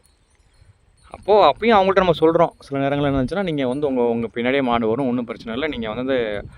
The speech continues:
உங்க மாடோட, பசுவோட இந்த காளை சேர்ந்ததுக்கப்புறம், அந்த காளையை நீங்க ஒண்ணும் செய்ய வேணாம், அங்கே கட்டி போட்டுருங்க. நான் அடுத்த நாள் வந்து உங்க மாடு மேய வருகின்ற பொழுது கூட்டிட்டு வாங்க, அதுக்கப்புறம் என் மாடோட சேர்ந்துரும்னு" சொன்னேன்.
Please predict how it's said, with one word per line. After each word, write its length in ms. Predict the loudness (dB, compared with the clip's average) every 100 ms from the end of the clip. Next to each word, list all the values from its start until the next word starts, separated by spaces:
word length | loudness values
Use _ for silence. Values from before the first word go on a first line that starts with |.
| -20 _ _
உங்க 360 | -12 -6 -2 -2 -2
மாடோட, 680 | 0 2 2 4 2 2 -2 -8 _ _ -16
பசுவோட 380 | -10 -4 -2
இந்த 120 | -2 -4
காளை 280 | -2 -2 -2
சேர்ந்ததுக்கப்புறம், 480 | -6 -8 -8 -8 -8
அந்த 140 | -8
காளையை 300 | -4 -2 -2
நீங்க 200 | -4 -8
ஒண்ணும் 220 | -10 -10 -10
செய்ய 220 | -10 -8
வேணாம், 40 |
அங்கே 140 | -8 -8
கட்டி 280 | -10 -10
போட்டுருங்க. 360 | -10 -8 -8 -6
நான் 120 | -4
அடுத்த 220 | -4 -4
நாள் 100 | -4
வந்து 180 | -4 -6
உங்க 120 | -8
மாடு 240 | -2 -2 -2
மேய 240 | -2 -2
வருகின்ற 360 | -2 -4 -8 -6
பொழுது 380 | -6 -2 -2 -2 _ -20 -20 -20 _ _ -2
கூட்டிட்டு 220 | 2 4 6
வாங்க, 200 | 6 6
அதுக்கப்புறம் 420 | 2 2 0 4
என் 80 | 4
மாடோட 160 | 2 0
சேர்ந்துரும்னு" 380 | 0 0 0 -4
சொன்னேன். 300 | -6 -12